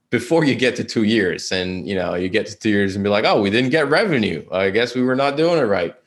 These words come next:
Um, that's probably not the best, best approach. So usually with, with, um, with A B M, you wanna have an approach that, um,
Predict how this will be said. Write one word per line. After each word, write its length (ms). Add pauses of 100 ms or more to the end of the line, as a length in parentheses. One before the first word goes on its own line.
(300)
Um, 460
that's 140
probably 340
not 220
the 60
best, 440
best 220
approach. 320
So 100
usually 560 (340)
with, 380
with, 400
um, 460 (880)
with 160
A 160
B 120
M, 360
you 260
wanna 240
have 240
an 60
approach 560
that, 420
um, 460